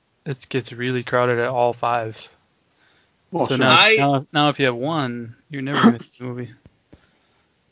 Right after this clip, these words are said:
Speaker 3: I would be okay if we go back to the days where, uh, seats sell out. I'll be okay with that.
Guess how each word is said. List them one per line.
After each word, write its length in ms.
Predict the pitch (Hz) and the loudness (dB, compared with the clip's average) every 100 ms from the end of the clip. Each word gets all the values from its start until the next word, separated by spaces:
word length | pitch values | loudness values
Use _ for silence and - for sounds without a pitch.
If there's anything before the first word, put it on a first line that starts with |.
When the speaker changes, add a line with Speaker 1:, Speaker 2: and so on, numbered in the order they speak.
| _ _ _ _ _ _ _ _ - _ - - _ 269 277 233 _ | _ _ _ _ _ _ _ _ -20 _ -20 -20 _ -20 -18 -20 _
Speaker 3:
I 180 | 156 190 | -2 0
would 220 | 233 240 | 0 -4
be 160 | 175 180 | -6 -4
okay 500 | 156 - 147 156 170 | -4 -4 -4 -4 -6
if 120 | 151 | -12
we 100 | 143 | -12
go 140 | 135 139 | -8 -6
back 200 | 135 131 | -6 -6
to 60 | |
the 120 | 131 | -10
days 400 | 123 127 131 131 | -8 -6 -6 -6
where, 400 | 127 127 127 123 | -4 -2 0 0
uh, 260 | 120 117 117 - _ _ _ | -2 -4 -6 -12 _ _ _
seats 360 | - 165 147 - | -4 2 2 2
sell 220 | 131 123 | 2 2
out. 220 | 117 95 _ _ _ _ _ _ - | 0 -4 _ _ _ _ _ _ -2
I'll 100 | 135 | 2
be 120 | 135 | 2
okay 220 | 117 - | 2 -2
with 160 | 107 - | -4 -8
that. 160 | - | -18